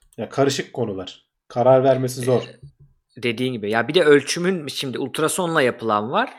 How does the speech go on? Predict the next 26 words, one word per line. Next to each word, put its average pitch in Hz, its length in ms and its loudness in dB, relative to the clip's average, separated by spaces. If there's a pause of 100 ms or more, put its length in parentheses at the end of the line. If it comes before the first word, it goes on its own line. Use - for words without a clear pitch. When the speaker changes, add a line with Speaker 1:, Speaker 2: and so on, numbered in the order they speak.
(440)
Speaker 2:
Hani, 127 160 -8
e, 143 320 -4 (580)
neredeyse 135 500 2
zararsız. 180 540 4
Zararsız 120 540 0
diyebiliriz 135 460 -2
ona 101 200 -4
artık. 92 360 -6 (380)
Ama 120 140 -4
işte 131 160 -6
mamografi 135 720 -4
bildiğim 156 340 -6
kadar 120 220 -4
şimdi 123 240 -6
ona 139 140 -4
bakıyorum. 135 400 -4
X 185 200 -8
ışınlarıyla 170 520 0
yapılan 107 460 0
bir 92 40 -10
şey. 196 260 -2
Speaker 1:
Hı - 80 -20
hı. 139 40 -10
Speaker 2:
Düşük - 260 -6
enerji 120 420 -4
ama, 214 280 -2